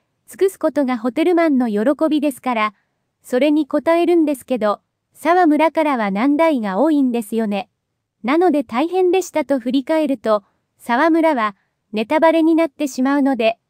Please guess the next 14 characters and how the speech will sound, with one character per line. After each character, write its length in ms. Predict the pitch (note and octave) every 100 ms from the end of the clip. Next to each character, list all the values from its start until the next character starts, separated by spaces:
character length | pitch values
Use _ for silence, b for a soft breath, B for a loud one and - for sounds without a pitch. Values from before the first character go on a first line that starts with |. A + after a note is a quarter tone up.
| _ -
多 160 | D#4 F#4
く 160 | D4
は 140 | A3 G3
語 280 | A3 G#3+
れ 120 | E4+ F4+
な 100 | F4
い 140 | D4+
ん 60 | A#3+
で 100 | A#3+
す 100 | -
け 140 | A#3+
ど、 180 | G3 - _ _ _
せ 200 | -
っ 60 | A#3+